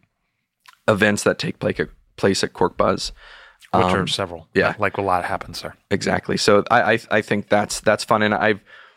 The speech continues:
Speaker 1: now I, I've, I've worked my schedule in a way to try to take more opportunity with that. And,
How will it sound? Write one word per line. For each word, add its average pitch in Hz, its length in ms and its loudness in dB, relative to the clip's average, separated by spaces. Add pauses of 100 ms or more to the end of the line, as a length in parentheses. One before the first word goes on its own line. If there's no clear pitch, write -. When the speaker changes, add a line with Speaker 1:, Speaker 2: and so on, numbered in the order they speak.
(680)
Speaker 1:
now 120 280 4
I, 113 120 2 (100)
I've, 101 400 -2
I've 90 160 -2
worked 107 300 0
my 107 100 0
schedule 101 400 2
in 98 60 2
a 101 60 2
way 98 300 2
to - 180 -2 (160)
try 104 180 2
to 98 80 -2
take - 360 -4
more 98 220 2
opportunity 104 920 -2
with 113 160 0
that. 113 300 0 (480)
And, 95 300 0